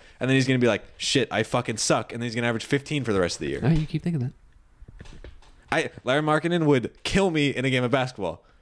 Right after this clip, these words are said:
Speaker 1: Okay, I
Speaker 2: No,
Speaker 1: fully
Speaker 2: no,
Speaker 1: respect.
Speaker 2: no, I understand. I, and I respect, I respect your opinion, but I just think it's false.
Speaker 1: I fully respect that he is way better at basketball than anybody talking in this room.
Speaker 2: Yeah.
Speaker 1: But I, I don't think he can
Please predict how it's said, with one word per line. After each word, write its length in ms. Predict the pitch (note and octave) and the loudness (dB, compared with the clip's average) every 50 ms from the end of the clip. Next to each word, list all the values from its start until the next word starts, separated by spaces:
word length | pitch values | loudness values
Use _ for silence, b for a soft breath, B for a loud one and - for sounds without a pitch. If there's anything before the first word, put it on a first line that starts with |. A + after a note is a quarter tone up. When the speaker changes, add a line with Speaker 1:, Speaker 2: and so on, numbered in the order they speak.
| b - | b -2
Speaker 1:
Okay, 280 | A#2 A#2 - B2+ B2+ G#2+ | -2 0 2 2 2 2
I 120 | A2 C3 | 0 0
Speaker 2:
No, 40 | B2+ | 0
Speaker 1:
fully 280 | - - C#3+ E3+ F#3 | 0 0 2 2 4
Speaker 2:
no, 60 | F#3 F3 | 2 2
Speaker 1:
respect. 180 | E3 F3 B3 | 2 4 2
Speaker 2:
no, 60 | - C4+ | 4 2
I 60 | G#3 | 2
understand. 340 | F#3 G#3+ A3 G3+ A#3+ E3 A2 | 2 0 2 2 2 0 0
I, 180 | G#2+ A#2+ E3+ G#3 | 0 -2 -2 -2
and 180 | - F3+ C#3+ | -4 -6 -6
I 80 | B2+ C#3 | -4 -4
respect, 480 | D3+ E3+ G3 - - D3 C3 F3 - - | -4 -4 -6 -6 -4 -4 -4 -4 -6 -8
I 80 | B2+ B2 | -6 -6
respect 340 | B2+ C3+ - D3 C#3+ - | -6 -2 -2 -2 -2 0
your 60 | F3+ F3 | -2 -2
opinion, 300 | - F3 F3+ D#3+ C#3+ D3+ | -2 -2 -2 -2 -4 -4
but 100 | C#3 B2+ | 0 0
I 80 | A#2+ A#2+ | 0 0
just 100 | A#2+ - | 0 -2
think 120 | B2+ A#2+ | -8 -10
it's 80 | - - | -10 -12
false. 220 | - - - - - - | -12 -14 -14 -8 -4 -2
Speaker 1:
I 140 | A#2+ C#3+ | -2 -2
fully 360 | C3 - - C#3 D3 E3 E3+ E3 | -4 -4 -2 2 4 4 4 4
respect 560 | D#3+ D#3+ - - - C#3+ D3+ D#3+ - - - b b b - | 4 2 0 0 2 2 2 0 -2 -10 -20 b b b 0
that 140 | A#2+ A#2 G2+ | 0 0 2
he 140 | - C3 | 2 2
is 140 | B2+ A2+ - b b b | 2 2 0 b b b
way 240 | G2+ A2 B2 C#3 D3 | 2 2 4 4 4
better 180 | C3 B2+ C3 | 2 0 0
at 60 | B2+ A2+ | 2 2
basketball 460 | A#2+ B2 B2 - - D3 D3 D3+ C#3 | 0 0 0 0 0 2 2 2 2
than 320 | B2+ B2 A2+ A#2 A#2+ - - _ | 0 0 0 0 -4 -6 -6 _
anybody 480 | B2+ C3+ D3+ D#3 D#3 D3+ D3 D3 D3 C#3 | -2 0 2 2 4 4 4 4 2 2
talking 360 | - D3 C3 C3 - C3+ C3 | 2 0 0 0 0 -2 -2
in 60 | C3 B2 | -2 -2
this 140 | A#2+ - | -2 -2
room. 300 | G#2+ G2+ F2+ F2 E2+ E2 - - | -2 -2 -2 -2 -4 -6 -6 -4
Speaker 2:
Yeah. 180 | B3 B3 D#3 - - _ - _ _ - - A#2 - | -2 -2 -2 -4 -8 _ -20 _ _ -20 -20 -4 0
Speaker 1:
But 160 | D3 C#3 C3 | 0 2 2
I, 240 | C3 C3+ C3+ C3+ - b b b b b - - _ _ _ _ - _ - - - | 2 2 0 -2 -4 b b b b b -20 -20 _ _ _ _ -20 _ -20 -8 -4
I 100 | B2+ C3+ | -2 -2
don't 380 | C3+ B2+ B2 B2 C#3 C#3+ A#2+ - _ _ _ - | 0 0 -2 -2 -2 -4 -8 -10 _ _ _ -6
think 300 | - A#2+ B2 A#2+ G#2+ - | -4 -2 -2 -4 -6 -4
he 160 | - A#2 A2+ | -2 -2 -2
can 360 | - - A#2+ A2 A2 G#2+ G#2 | 0 0 0 0 0 -2 -4